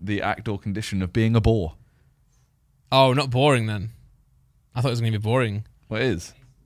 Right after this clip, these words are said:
Speaker 2: Oh, I thought being a bore means, like, a, a, a pig. You're being a bore. Oh, is it? Oh, B O R E, not B O R A R. Okay, got you, got you, got you. Yeah.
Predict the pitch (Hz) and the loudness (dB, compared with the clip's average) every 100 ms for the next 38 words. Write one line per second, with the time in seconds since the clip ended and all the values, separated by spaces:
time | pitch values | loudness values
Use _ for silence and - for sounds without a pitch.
0 | _ _ _ - 196 175 214 170 175 135 | _ _ _ 2 4 6 4 4 4 6
1 | 175 160 139 135 123 135 127 117 - 127 | 6 6 4 2 4 4 4 2 0 -6
2 | 120 117 - 165 131 110 - _ _ _ | -6 -10 -6 -4 -4 -4 -16 _ _ _
3 | _ _ _ 135 135 151 131 143 143 123 | _ _ _ 0 4 6 6 6 6 4
4 | 113 - - 180 175 147 190 202 143 196 | 0 -6 4 6 6 6 6 4 4 6
5 | 185 180 180 175 160 156 135 151 151 147 | 6 8 8 8 4 2 2 4 4 6
6 | 143 139 143 143 135 117 165 156 180 160 | 6 6 6 6 6 6 4 4 2 2
7 | 165 165 156 135 143 113 | 2 2 2 4 4 4